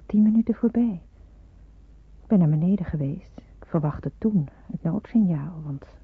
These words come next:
deze oefening is natuurlijk speciaal voor mij ingelast. Maar er gebeurt niks.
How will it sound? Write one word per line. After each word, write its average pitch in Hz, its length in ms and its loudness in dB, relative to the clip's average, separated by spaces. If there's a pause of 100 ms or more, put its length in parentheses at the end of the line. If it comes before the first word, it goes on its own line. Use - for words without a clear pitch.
deze 151 260 -8
oefening 156 340 -4
is 160 120 -6
natuurlijk 147 300 -6
speciaal 160 420 -4
voor 156 160 -2
mij 170 240 2
ingelast. 208 640 -2 (2500)
Maar 190 120 4
er 151 60 0
gebeurt 180 360 2
niks. 233 260 0